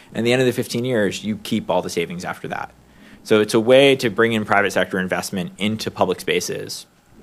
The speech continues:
guarantee energy savings, get the work done without additional appropriated dollars. Uh, and it's something that my boss is working on with Congressman Gardner of Colorado, uh, and is a real opportunity to also sort of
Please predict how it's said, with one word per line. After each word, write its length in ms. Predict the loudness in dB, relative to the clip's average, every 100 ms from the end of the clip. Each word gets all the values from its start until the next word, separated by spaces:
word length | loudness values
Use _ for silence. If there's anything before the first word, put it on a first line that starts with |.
| -20 -20 -2
guarantee 400 | 4 6 6 2
energy 260 | 0 0 -2
savings, 540 | 0 -2 -4 -10 -12 -18 -20 -6
get 200 | 2 2
the 80 | 4
work 240 | 4 2 2
done 240 | 2 2
without 280 | 2 2 0
additional 340 | -2 -6 -8
appropriated 420 | -6 -8 -6 -6
dollars. 560 | -4 -4 -4 -8 -12 -16 _ -20 -6
Uh, 200 | -2 -2
and 120 | -4
it's 120 | -4
something 200 | -2 -2
that 60 | 0
my 160 | 2 4
boss 200 | 4 2
is 80 |
working 280 | -4 -4 -4
on 100 | -6
with 80 | -8
Congressman 420 | -8 -8 -6 -6
Gardner 360 | -2 -2 -2 -6
of 180 | -8 -12
Colorado, 680 | -4 -2 2 4 4 2 -6 -16 -20 -20 -2
uh, 340 | 4 4 2 0
and 100 | -4
is 100 | -2
a 60 | 2
real 160 | 4
opportunity 580 | 4 2 -4 -2 -2 -2
to 200 | -2 -4 0
also 460 | 0 2 -2 -4 -8
sort 200 | -10
of 60 | -10